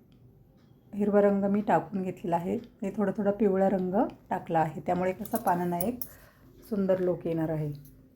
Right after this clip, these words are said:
बाटलीच्या झाकणाने थोडासा आकार देऊन घेतला पानांना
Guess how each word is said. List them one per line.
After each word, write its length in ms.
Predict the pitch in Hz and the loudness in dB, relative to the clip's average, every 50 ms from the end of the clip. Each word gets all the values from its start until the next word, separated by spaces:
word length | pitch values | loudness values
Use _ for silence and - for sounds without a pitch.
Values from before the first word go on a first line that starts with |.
| - - - - - - - - - - - - - - - _ | -20 -20 -20 -20 -20 -20 -20 -20 -20 -20 -20 -20 -20 -20 -16 _
बाटलीच्या 480 | 262 226 202 196 202 - 202 202 - 208 | -2 0 0 0 0 -2 -2 -2 -2 -2
झाकणाने 440 | 202 202 196 196 - 202 202 196 196 196 | 0 -2 -2 -2 -2 -2 0 0 0 0
थोडासा 300 | 202 190 185 185 - 214 | -2 -2 -2 -2 -2 -4
आकार 280 | 196 - - 202 185 175 | -4 -4 -2 -2 0 0
देऊन 260 | 170 175 175 180 180 | 0 -2 -2 -2 -4
घेतला 300 | 175 180 175 - 170 190 220 233 - - - - - - - - - - - - - - - - - - - - - - - - - | -4 -6 -6 -6 -6 -8 -8 -10 -14 -20 -20 -20 -20 -20 -20 -20 -20 -20 -20 -20 -20 -20 -20 -20 -20 -20 -20 -20 -20 -20 -20 -12 -8
पानांना 500 | 226 202 190 185 190 185 180 185 214 | -6 -4 -2 -2 -2 0 0 0 0